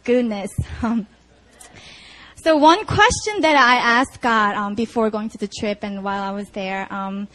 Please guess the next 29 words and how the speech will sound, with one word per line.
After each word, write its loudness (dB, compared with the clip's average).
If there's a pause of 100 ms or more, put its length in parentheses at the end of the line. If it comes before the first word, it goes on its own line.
(260)
I -4
asked 0
Him, -4
"Why 2
have -2
you 0
allowed 0
me, -2 (120)
allowed 2
me -4
to -12
take -12
this -8
trip -4
to -10
Australia?" -8 (360)
I 2
was 2
genuinely 2
curious, -2 (160)
and -12
I -10
really 0
wanted -2
to -10
see -8
His -4
heart -4 (160)
towards -6